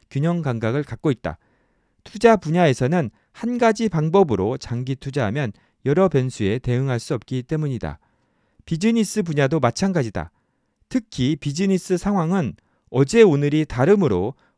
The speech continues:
웬만큼 사회에서 자리를 잡지 않는 이상 변화를 계속 쫓는 일은 사실상 힘들다. 따라서 상황이 바뀔 때마다 접근 방법을 바꿔야 안정적으로 비즈니스를 할 수 있으며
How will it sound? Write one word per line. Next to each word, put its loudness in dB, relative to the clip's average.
웬만큼 0
사회에서 4
자리를 2
잡지 -4
않는 0
이상 -4
변화를 2
계속 0
쫓는 -2
일은 0
사실상 -4
힘들다. -2
따라서 4
상황이 0
바뀔 -4
때마다 0
접근 -6
방법을 -4
바꿔야 -2
안정적으로 -2
비즈니스를 -6
할 -8
수 -12
있으며 -6